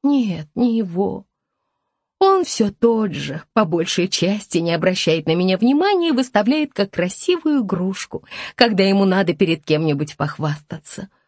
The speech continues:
В последнее время я ему вообще ничего не рассказываю. Ой, простите, я почему-то подумала, что вы имели в виду именно его.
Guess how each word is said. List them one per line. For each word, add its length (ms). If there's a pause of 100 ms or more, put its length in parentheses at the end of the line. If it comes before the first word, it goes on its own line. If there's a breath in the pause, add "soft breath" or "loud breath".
(140)
В 100
последнее 560
время 360
я 180
ему 220
вообще 500
ничего 420
не 140
рассказываю. 800 (640)
Ой, 80 (100)
простите, 760 (400)
я 160
почему-то 420
подумала, 480
что 160
вы 180
имели 340
в 40
виду 300
именно 420
его. 340